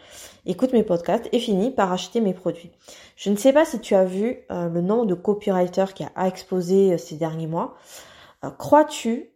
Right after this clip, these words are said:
que mon client de rêve fera plus confiance à un copywriter, moi, qui a publié un livre complet sur ce sujet-là, ou à un parfait inconnu qui sort de nulle part ? On sait tous les deux la réponse. Si tu es coach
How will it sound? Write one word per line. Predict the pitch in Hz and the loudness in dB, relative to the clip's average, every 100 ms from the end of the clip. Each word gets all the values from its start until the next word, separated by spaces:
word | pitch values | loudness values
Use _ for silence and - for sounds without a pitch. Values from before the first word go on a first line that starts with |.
| _ _ | _ _
que | - 311 | 0 2
mon | 285 | 4
client | 262 233 214 | 2 -2 0
de | 202 | 2
rêve | 190 196 165 | 2 2 0
fera | - 170 | -4 -4
plus | 165 - - | -4 -12 -4
confiance | 214 202 208 196 196 | -2 -2 -2 -2 -2
à | |
un | 160 | -6
copywriter, | 165 175 185 175 175 190 180 - - _ _ - | -6 -8 -2 -2 0 0 -2 -2 -20 _ _ -8
moi, | 175 185 180 - - - - _ | 0 2 2 -6 -20 -20 -20 _
qui | - 247 | 2 4
a | 208 | 4
publié | - 190 196 214 | 2 -4 0 4
un | 190 | 4
livre | 190 185 170 | 2 -4 -6
complet | 175 202 196 208 202 | -2 0 0 2 2
sur | 202 180 175 | 2 -8 -8
ce | - | -6
sujet-là, | 170 - 185 202 220 370 - - _ _ _ | -6 -4 2 4 4 2 -4 -20 _ _ _
ou | 269 302 | 4 6
à | 214 | 6
un | 202 | 4
parfait | 220 214 214 | 2 0 -4
inconnu | 202 190 240 | -2 -2 -2
qui | 294 208 | -4 -4
sort | 240 | -6
de | 208 | -2
nulle | 196 196 170 | -2 0 -2
part ? | 175 - _ _ _ _ - _ _ | -4 -14 _ _ _ _ -20 _ _
On | 180 185 | -2 -2
sait | - 247 254 | 4 2 2
tous | 233 | 0
les | 214 | 2
deux | 180 202 226 - | 4 2 2 2
la | 185 | 2
réponse. | 175 175 135 - - _ _ - - _ | 2 -2 -10 -12 -18 _ _ -20 -20 _
Si | - | -12
tu | 226 302 | 0 4
es | 285 | 4
coach | 208 185 262 - | 6 4 4 -4